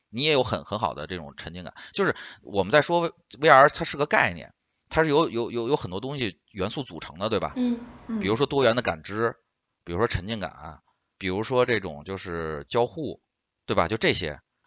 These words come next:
Speaker 1: 那么我们是不是可以一个一个去解决呢？就比如说我不，我不愿意去戴那么，那么，那么复杂的V R眼镜儿，我，我才能够获得一个也许还不那么好的沉浸感。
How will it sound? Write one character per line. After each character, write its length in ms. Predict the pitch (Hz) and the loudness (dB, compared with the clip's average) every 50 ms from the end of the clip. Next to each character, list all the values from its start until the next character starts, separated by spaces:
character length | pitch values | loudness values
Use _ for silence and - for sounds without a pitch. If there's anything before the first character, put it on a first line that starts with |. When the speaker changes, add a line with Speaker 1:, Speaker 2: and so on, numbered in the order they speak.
| _ _ _ | _ _ _
Speaker 1:
那 160 | - 185 190 | 2 2 4
么 260 | 185 170 127 95 - - _ _ _ | 4 4 2 2 0 -6 _ _ _
我 180 | - 135 113 104 | -2 0 0 2
们 80 | 107 | 2
是 140 | 120 - 254 | 2 0 0
不 100 | 202 185 | 0 -2
是 60 | - | 2
可 80 | - 156 | 2 2
以 120 | 135 101 | 2 0
一 60 | 90 92 | -4 -4
个 140 | 120 190 | -2 -2
一 60 | 151 104 | 0 0
个 100 | 101 95 | -2 -2
去 120 | - 104 | -4 -6
解 140 | 87 87 71 | -10 -12 -12
决 120 | - - | -14 -16
呢？ 180 | - 50 - - - _ _ _ _ _ _ _ _ _ _ | -20 -20 -20 -20 -20 _ _ _ _ _ _ _ _ _ _
就 120 | - 208 | -4 -2
比 100 | 156 110 | 0 0
如 60 | 104 107 | 0 0
说 100 | 160 156 | 2 0
我 140 | 110 85 | 0 -2
不， 100 | - 82 78 | -4 -6 -8
我 120 | 87 87 | -8 -8
不 160 | 76 95 110 | -4 -2 0
愿 100 | 143 175 | 2 2
意 40 | 160 | 2
去 100 | 143 135 | 0 0
戴 220 | - - 117 107 104 | 2 4 4 4 2
那 80 | 117 | 0
么， 200 | 113 104 90 69 - | -2 -2 -4 -4 -6
那 80 | 135 | -6
么， 160 | 139 117 101 - - | -6 -6 -6 -6 -6
那 140 | - 160 | -8 -2
么 100 | 156 127 | -2 -2
复 160 | 113 - - 90 | -2 -2 -6 -6
杂 160 | 82 73 85 | -6 -2 -2
的 80 | 95 | -2
V 80 | 98 104 | 2 2
R 100 | 107 107 | 2 2
眼 140 | 98 76 71 | 2 0 -2
镜 100 | 87 104 | -4 -2
儿， 120 | 98 87 | -2 -4
我， 180 | 76 69 - _ | -4 -8 -14 _
我 200 | - - 69 78 | -16 -12 -12 -8
才 100 | - - 95 101 | -6 -4 -4 -4
能 40 | 101 | -4
够 300 | 98 104 98 85 - - | -6 -6 -6 -8 -8 -10
获 200 | - - 98 92 | -6 -4 -4 -2
得 140 | 90 85 | -2 -2
一 100 | 92 98 | -2 -2
个 100 | 98 104 | -2 -2
也 140 | 90 85 101 | 0 -2 -2
许 100 | 123 - | -4 -4
还 140 | - - 92 | -6 -8 -8
不 100 | - 107 | -6 -6
那 80 | 117 113 | -6 -6
么 80 | 101 | -6
好 140 | - - 52 | -8 -8 -12
的 80 | 52 - | -14 -16
沉 120 | - 80 | -16 -14
浸 140 | 85 85 80 | -14 -14 -16
感。 100 | - | -16